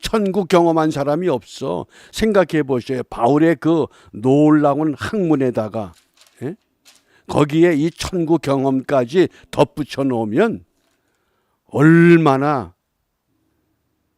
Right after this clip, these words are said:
선교지마다 이 이야기를 하면서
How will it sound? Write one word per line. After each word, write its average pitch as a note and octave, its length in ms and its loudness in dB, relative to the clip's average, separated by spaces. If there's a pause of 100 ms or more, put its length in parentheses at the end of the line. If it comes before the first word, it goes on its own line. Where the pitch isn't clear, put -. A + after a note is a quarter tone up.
(180)
선교지마다 D3 1000 2
이 C#3 200 0
이야기를 C3+ 580 2
하면서 B2 920 -6